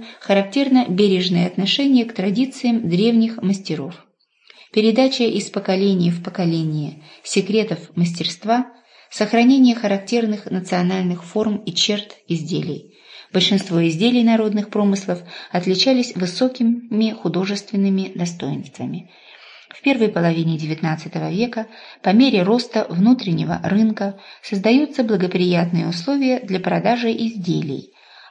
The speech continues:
а это, в свою очередь, стимулирует развитие народных промыслов. Вокруг торговых и промышленных центров складываются новые промыслы и кустарные производства – мастера которых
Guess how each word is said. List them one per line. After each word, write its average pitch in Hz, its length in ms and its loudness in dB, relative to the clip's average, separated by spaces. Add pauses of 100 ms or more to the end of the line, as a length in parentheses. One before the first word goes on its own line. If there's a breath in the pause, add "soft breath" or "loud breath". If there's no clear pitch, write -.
а 165 240 -2
это, 254 240 0
в - 40 -8
свою 165 380 -2
очередь, 220 400 -4
стимулирует 190 720 2
развитие 175 500 -4
народных 156 480 -4
промыслов. 165 480 -6 (680 soft breath)
Вокруг 220 400 0
торговых 220 600 0
и 185 120 -8
промышленных 180 680 0
центров 233 360 0 (380 loud breath)
складываются 240 880 0
новые 190 440 4
промыслы 254 540 0
и 220 160 -6
кустарные 214 720 -2
производства – 190 840 -8 (460 soft breath)
мастера 180 440 0
которых 247 400 -2